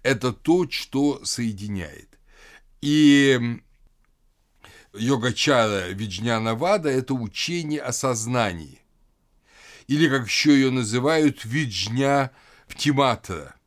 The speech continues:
только лишь сознание. Или Виджня Наматра, тот же самый перевод, только лишь сознание. То есть это учение, которое, прямо сразу забегая вперёд,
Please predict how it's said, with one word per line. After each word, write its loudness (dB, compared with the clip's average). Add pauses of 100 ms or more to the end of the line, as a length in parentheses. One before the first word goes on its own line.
(420)
только 4
лишь -2
сознание. -6 (720)
Или 0
Виджня 0 (300)
Наматра, 0 (360)
тот -2
же -6
самый -4
перевод, -12
только -8
лишь -16 (440)
сознание. -8 (960)
То 2
есть -2 (100)
это 0
учение, -6
которое, -2
прямо -6
сразу -6
забегая -6
вперёд, -8